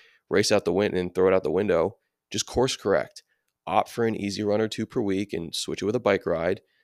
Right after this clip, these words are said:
because there's no impact and you'll still reap the rewards. Anyways, that was a fun one to <laughs> record today, and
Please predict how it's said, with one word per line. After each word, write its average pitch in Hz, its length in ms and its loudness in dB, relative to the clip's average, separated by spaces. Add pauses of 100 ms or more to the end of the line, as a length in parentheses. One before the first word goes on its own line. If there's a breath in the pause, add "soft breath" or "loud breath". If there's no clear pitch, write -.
because 92 220 -2
there's 87 160 -6
no 95 200 2
impact 92 580 -2 (100)
and 87 60 -8
you'll 85 100 -4
still 92 200 -2
reap 87 180 -6
the 78 100 -6
rewards. 65 500 -10 (1040)
Anyways, 113 440 4 (520)
that 101 120 6
was 139 120 6
a 120 40 -2
fun 117 220 0
one 113 140 2
to 110 100 -4
<laughs> - 0 -
record 110 400 2
today, 101 380 0
and 85 140 -6